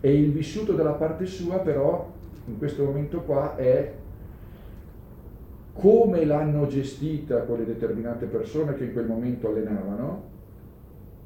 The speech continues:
per farci uscire da quella situazione, come è stata gestita male e non siamo usciti, come ho reagito io, cosa è stata la cosa che a me ha fatto reagire o quella che non mi ha fatto reagire,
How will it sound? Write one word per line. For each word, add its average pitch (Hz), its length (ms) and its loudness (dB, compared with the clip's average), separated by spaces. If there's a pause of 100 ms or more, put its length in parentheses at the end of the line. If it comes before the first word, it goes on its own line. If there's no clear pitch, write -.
(140)
per 143 220 8
farci 139 400 -2
uscire 127 520 0
da 101 80 -2
quella 104 220 -4
situazione, 104 960 -6 (480)
come 208 440 10
è 131 40 4
stata 160 340 4
gestita 131 480 -2
male 147 520 2
e 120 80 -2
non 113 160 -4
siamo 117 280 -2
usciti, 127 500 -6
come 220 360 6
ho 151 100 2
reagito 147 480 2
io, 151 640 2 (320)
cosa 190 320 2
è 180 60 4
stata 208 420 0
la 135 140 4
cosa 151 520 2
che - 160 0
a 135 60 6
me 147 140 0
ha 151 80 -2
fatto 143 320 0
reagire 165 460 -2
o 156 80 -2
quella 135 280 0
che 120 140 -4
non 117 220 -4
mi 113 60 -6
ha 110 60 -4
fatto 104 300 -8
reagire, 101 540 -2